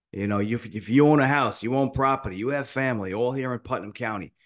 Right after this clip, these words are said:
we're all in this together. These gangs are coming up here, and we're gonna either have to deal with it or we're gonna have to face the consequences. But proactivity is the key. And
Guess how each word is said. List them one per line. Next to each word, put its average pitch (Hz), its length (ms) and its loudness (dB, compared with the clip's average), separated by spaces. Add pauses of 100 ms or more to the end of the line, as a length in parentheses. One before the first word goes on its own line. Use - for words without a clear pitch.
(280)
we're 95 200 0
all 117 240 6
in 127 120 4
this 117 180 0
together. 101 500 -6 (460)
These 143 180 -4
gangs 175 320 0
are - 40 2
coming 127 360 0
up 123 180 -6
here, - 260 -14 (720)
and 104 120 -8
we're 123 120 0
gonna 147 160 2
either 127 240 4
have 120 260 0
to 90 80 -20
deal 127 360 2
with 170 260 2
it 202 240 -4 (640)
or 107 500 4 (480)
we're 110 120 -12
gonna 117 120 -6
have - 80 -10
to 120 80 -12
face 127 280 -2
the 123 60 -10
consequences. 107 760 -6
But - 300 -6
proactivity 135 1000 2
is 98 240 -8
the 90 80 -10
key. - 460 0 (960)
And 87 500 0